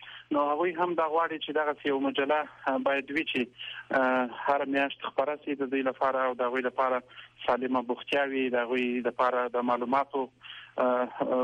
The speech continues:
یو وسیله وي او د دې ترڅنګ د هغوی روزنه هم وکړي. ا، نو دغه مجله به نه یوازې دا چې د دوی د اخلاقو روزنه به کوي، د دوی لپاره به سرګرمي وي،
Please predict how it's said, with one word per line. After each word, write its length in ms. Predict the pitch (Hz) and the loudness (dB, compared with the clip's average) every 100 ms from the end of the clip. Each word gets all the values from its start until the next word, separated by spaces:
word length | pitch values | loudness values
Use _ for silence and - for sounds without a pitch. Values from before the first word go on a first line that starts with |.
| 123 127 123 131 127 - 123 127 | 0 0 2 2 2 0 0 2
یو 160 | 127 127 | 2 2
وسیله 380 | 123 - 127 | 0 0 0
وي 200 | 127 123 123 - - - | 0 -2 -6 -12 -8 -2
او 140 | 127 | 0
د 80 | 127 | 0
دې 160 | 127 135 135 | -4 -4 -4
ترڅنګ 460 | 123 147 139 135 120 - | -4 -2 0 -2 -6 -6
د 80 | 127 | 0
هغوی 460 | 123 123 131 131 127 120 | 0 2 0 0 -2 -2
روزنه 480 | 123 127 127 143 151 | -2 0 0 0 -2
هم 260 | 135 151 143 | -2 -2 0
وکړي. 320 | 143 135 139 143 - - - - | -2 -2 -4 -4 -12 -18 -18 -2
ا، 160 | 139 143 | 2 2
نو 320 | 143 147 151 | 2 2 0
دغه 280 | 143 165 160 | 0 -2 -2
مجله 360 | 160 160 156 | -2 0 0
به 240 | 165 160 151 - 139 | 0 -2 -4 -8 -2
نه 200 | 156 165 | 0 2
یوازې 320 | 156 151 147 | 2 0 -2
دا 140 | 147 | -2
چې 240 | 147 151 143 - - - - 135 | -2 -4 -6 -8 -20 -14 -4 -2
د 80 | 139 | 0
دوی 180 | 147 | 0
د 60 | 147 | 0
اخلاقو 500 | 139 - 151 156 156 | 0 0 -2 0 -2
روزنه 340 | 147 135 143 | -2 -2 -2
به 120 | 135 135 | -2 -2
کوي، 300 | 143 135 131 | -2 -2 -2
د 60 | |
دوی 160 | 127 131 | -2 0
لپاره 340 | 131 135 135 | 0 0 0
به 200 | 127 127 120 | 0 -4 -4
سرګرمي 460 | 127 120 127 127 156 | -6 -2 -2 0 0
وي، 180 | 147 | -2